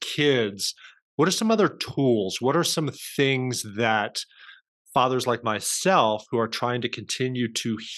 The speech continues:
heal past neglect, past abuse, should be conscious of?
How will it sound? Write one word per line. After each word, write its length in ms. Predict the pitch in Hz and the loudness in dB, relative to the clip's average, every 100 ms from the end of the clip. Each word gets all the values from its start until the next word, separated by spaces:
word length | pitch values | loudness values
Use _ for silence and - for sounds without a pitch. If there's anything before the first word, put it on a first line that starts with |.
| - | -2
heal 640 | 175 160 110 95 90 90 - - - _ _ _ _ _ _ _ _ _ _ _ | 2 4 2 0 -4 -8 -14 -20 -20 _ _ _ _ _ _ _ _ _ _ _
past 300 | 131 127 - - | 0 0 -2 -6
neglect, 720 | 120 104 107 92 - - - - | -4 -2 -2 -2 -4 -12 -16 -6
past 500 | 120 113 110 - - | 0 0 -2 -10 -10
abuse, 1120 | 110 92 104 110 123 101 90 104 - - - - - - _ _ _ | -10 -8 -6 0 2 0 -2 -4 -4 -4 -8 -14 -20 -20 _ _ _
should 180 | - 151 | -2 0
be 80 | 170 | 0
conscious 460 | - 165 - 117 | 2 0 0 -6
of? 160 | 92 95 | -8 -10